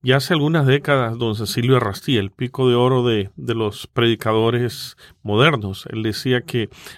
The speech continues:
la crisis mayor que tendríamos las iglesias sería crisis de púlpito, en el sentido de,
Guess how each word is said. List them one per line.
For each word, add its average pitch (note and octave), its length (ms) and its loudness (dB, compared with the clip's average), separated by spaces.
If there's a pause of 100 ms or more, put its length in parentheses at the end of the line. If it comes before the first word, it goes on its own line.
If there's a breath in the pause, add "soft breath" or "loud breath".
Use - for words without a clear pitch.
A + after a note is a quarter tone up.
la A2 140 0
crisis D3+ 420 0
mayor C3 340 4
que C3 100 -2
tendríamos A#2+ 460 -2
las C3+ 140 2
iglesias B2 380 -2
sería A2 220 -2
crisis A#2 340 -2
de F#2 80 -4
púlpito, C#3 560 -2
en G#2 100 -10
el G2+ 120 -12
sentido A#2+ 520 -2
de, A#2 180 0